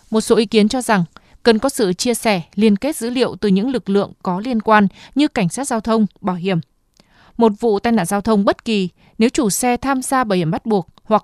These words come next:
tự nguyện, thông thường sẽ được chủ xe thông báo đến bảo hiểm để xác định thiệt hại,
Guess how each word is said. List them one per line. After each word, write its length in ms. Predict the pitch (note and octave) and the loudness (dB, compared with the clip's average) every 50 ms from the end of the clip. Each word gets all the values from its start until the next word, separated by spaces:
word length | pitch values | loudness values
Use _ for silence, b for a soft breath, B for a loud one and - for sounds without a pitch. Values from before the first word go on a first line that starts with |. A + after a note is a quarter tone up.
| _ _ | _ _
tự 120 | A3 G#3+ | -2 0
nguyện, 240 | - G3 G#3 G#3 - - _ _ _ _ _ _ _ | 0 0 0 0 -2 -6 _ _ _ _ _ _ _
thông 160 | - A#3+ A3 | -6 -4 -4
thường 280 | G#3+ A#3 G#3+ F#3+ F3 E3+ | 0 0 2 4 4 2
sẽ 140 | - A3 A3 | 2 0 -2
được 160 | A3+ F3+ - | -4 -4 -4
chủ 160 | - G3 D#3+ | -4 -4 -4
xe 220 | D#3 - G#3 G3 G3 | -4 -4 -4 -4 -2
thông 220 | - B3 A#3 A#3 | -2 -2 0 2
báo 240 | G#3+ F#3+ F#3+ G3+ G#3+ | 2 2 2 2 2
đến 200 | G#3 G3+ G3+ A3+ | 2 2 2 2
bảo 120 | C4+ A3 | 2 2
hiểm 240 | F#3 F#3+ G3+ E3+ D#3 B B B B B B | 2 2 2 2 2 B B B B B B
để 140 | A3 A3+ G#3 | 2 2 2
xác 200 | - - F4 - | 4 2 0 0
định 180 | - A#3+ F#3+ G3 | 0 0 0 0
thiệt 180 | A3 G3 - | -2 -2 -2
hại, 260 | G3 G3 G3 - b | -2 -2 -2 -2 b